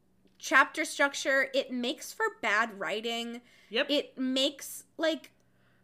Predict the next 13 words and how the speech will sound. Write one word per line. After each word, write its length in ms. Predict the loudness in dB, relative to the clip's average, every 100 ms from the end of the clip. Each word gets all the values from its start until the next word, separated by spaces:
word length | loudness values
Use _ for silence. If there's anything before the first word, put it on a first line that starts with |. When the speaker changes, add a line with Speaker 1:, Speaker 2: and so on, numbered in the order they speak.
| _ _ _ _
Speaker 1:
her 240 | -6 -2 -2
feel 240 | -2 -2
like 140 | -2
she 180 | -2 -4
needs 420 | -4 -4 -6 -8 -6
to 220 | -4 -2
end 220 | -4 -2
things 240 | -4 -4 -4
off 300 | -4 -6 -4
on, 180 | -6
like, 220 | -4 -6 -4
a 80 | -6
bow 640 | -4 -4 -2 -2 -2 -6